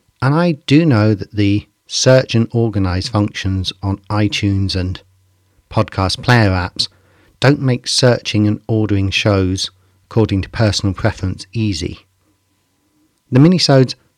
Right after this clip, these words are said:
are the non-linear part of the podcast. The main episodes always follow a chronology. If in doubt,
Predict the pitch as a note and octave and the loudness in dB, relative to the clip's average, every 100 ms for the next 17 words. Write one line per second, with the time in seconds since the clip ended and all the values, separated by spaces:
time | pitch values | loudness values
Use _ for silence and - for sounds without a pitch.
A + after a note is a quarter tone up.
0 | _ _ A#2+ C3 C3+ B2+ A#2+ A#2 A#2 C3 | _ _ 0 2 0 0 2 4 4 2
1 | C3+ C3+ G2+ F#2 F2 F#2 - G#2 G2 G2+ | 2 2 0 0 -2 -6 -2 -2 0 -4
2 | F2 - G#2 G2 - F2 - - - _ | -8 -2 -2 -2 -10 -8 -8 -12 -16 _
3 | _ _ _ _ _ _ _ _ - G#2+ | _ _ _ _ _ _ _ _ -4 2
4 | C3+ D#3+ G2 - - F2 F2 F#2 - _ | 4 4 2 0 0 2 -2 -4 -12 _
5 | _ _ - G#2+ A2 A2 A2 - F#2+ F#2+ | _ _ -2 0 2 2 2 0 -2 0
6 | F#2 - G2+ G#2 F#2 F2+ - - _ _ | -2 -4 0 0 0 -4 -8 -10 _ _
7 | _ _ _ _ _ _ _ _ _ D#3 | _ _ _ _ _ _ _ _ _ 0
8 | G3 E3+ B2 A#2 B2 | 2 2 2 0 -2